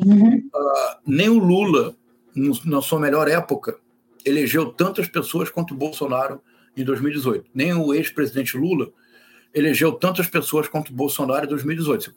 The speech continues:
Speaker 2: co-, concordaria, concordaria com isso, Rita?
Speaker 1: Sim, sim. Uhum.
Speaker 2: E aqui, se, se eu não dissesse isso, ou se por pertencer ao campo da esquerda democrática eu negasse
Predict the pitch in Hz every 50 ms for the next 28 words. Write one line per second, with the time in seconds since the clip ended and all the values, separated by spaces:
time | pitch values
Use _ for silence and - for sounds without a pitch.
0 | _ - 180 196 185 - - 190 175 - - 202 175 170 165 147 - - 165 170
1 | 170 170 156 151 143 139 139 - 220 185 - - 120 107 101 - - _ _ _
2 | _ _ _ _ _ _ _ _ _ _ _ _ _ _ _ _ _ _ _ _
3 | _ _ _ _ _ _ _ - 220 220 226 247 - - 226 220 226 226 - -
4 | - _ _ _ _ - 202 214 214 220 220 - - - - 170 170 - - -
5 | 226 214 156 120 - - - _ _ _ - - - - - _ _ _ _ -
6 | - - - - - - 208 202 190 180 160 131 117 - - - - - _ _
7 | _ _ _ _ _ _ _ _ _ _ _ _ _ _ _ - - - - 196
8 | 202 208 220 220 190 185 220 247 240 208 208 180 - 185 185 175 175 - 170 147
9 | 139 131 113 - - - - - _ _ _ _ _ _ _ _ _ - - 180
10 | 196 180 - 190 175 - 175 170 - - 190 185 175 185 175 165 - - 190 190
11 | 185 170 - - 160 160 - 147 156 139 - - - 156 151 143 151 147 143 110
12 | - 143 135 127 113 - - 147 147 147 147 147 139 117 139 151 156 151 - -
13 | 139